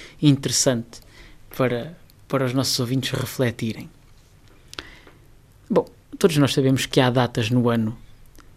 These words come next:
que correspondem a comportamentos específicos, não é? Dia de São Valentim, já aqui falámos muitas vezes, andamos o ano inteiro, eh, a viver dia após dia, dia de São Valentim, que nos lembramos que temos de dar umas flores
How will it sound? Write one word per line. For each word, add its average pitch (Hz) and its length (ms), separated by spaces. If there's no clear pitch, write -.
que - 100
correspondem 120 680
a 113 40
comportamentos 117 880
específicos, - 840
não 135 100
é? 120 140
Dia 131 160
de 127 60
São 131 140
Valentim, 135 500
já - 140
aqui 120 140
falámos 123 320
muitas 127 260
vezes, 135 380
andamos 135 440
o 135 100
ano 131 140
inteiro, 131 460
eh, - 280
a - 80
viver 151 680
dia 135 300
após 127 300
dia, 139 180
dia 135 140
de 135 60
São 135 100
Valentim, 135 240
que - 80
nos 127 140
lembramos 127 380
que - 60
temos 127 180
de - 40
dar 135 80
umas 127 180
flores - 500